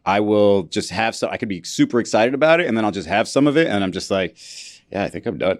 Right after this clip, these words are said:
And I was just like, it, I don't know if it's, like, grossing me out. I don't know if it's a mental thing. The weird part is I got a little sinusitis,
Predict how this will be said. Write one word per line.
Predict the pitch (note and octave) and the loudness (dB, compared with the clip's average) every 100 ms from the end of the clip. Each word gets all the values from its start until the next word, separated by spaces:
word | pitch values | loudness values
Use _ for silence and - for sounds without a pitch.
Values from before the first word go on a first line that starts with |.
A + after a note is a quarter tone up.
| - - | -6 -6
And | F2 | -4
I | |
was | E2+ | -2
just | F2+ - | -4 0
like, | F#2 D#2+ - | 0 0 -8
it, | F#2+ - | -8 -2
I | B2 | 0
don't | C3+ | 2
know | |
if | B2+ | 0
it's, | A2 | 0
like, | G#2 E2+ | -4 -6
grossing | - G2+ A2+ A#2+ | -6 -4 -4 0
me | B2 B2 | 2 4
out. | B2+ | 2
I | |
don't | A2 | 0
know | A2 | -2
if | G2 | -4
it's | E2+ | -6
a | D#2 | -6
mental | F2 A2+ - A2+ | -2 0 0 0
thing. | C3+ B2+ A#2+ - - - | 2 2 0 -10 -20 0
The | A2+ | 2
weird | G#2+ A2 F#3 B3+ E3+ | 4 4 4 2 0
part | A2 F#2 | 0 0
is | D#2+ D2+ D2+ - | -2 -6 -8 -6
I | G2+ | -2
got | A#2 D3 | 2 2
a | D3 | 2
little | C#3 A#2+ A2 | 4 4 2
sinusitis, | - B2+ A2+ G#2 F#3+ G#3+ G2+ F2+ - | 0 2 2 2 -2 -2 -2 -2 -6